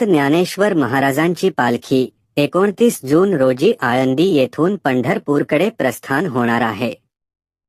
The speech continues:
तर सतरा जुलै रोजी पंढरपुरात एकादशीचा सोहळा होईल. चार दिवसांच्या मुक्कामानंतर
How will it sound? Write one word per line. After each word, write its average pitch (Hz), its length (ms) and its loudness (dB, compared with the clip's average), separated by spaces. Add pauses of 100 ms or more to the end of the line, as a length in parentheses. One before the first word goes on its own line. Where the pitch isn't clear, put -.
(300)
तर 254 140 2
सतरा 220 460 -2
जुलै 147 420 0
रोजी 131 380 0
पंढरपुरात 127 800 -2 (400)
एकादशीचा 196 840 -2
सोहळा 123 460 -2
होईल. 113 380 -2 (960)
चार 226 280 0
दिवसांच्या 196 680 0
मुक्कामानंतर 131 1040 0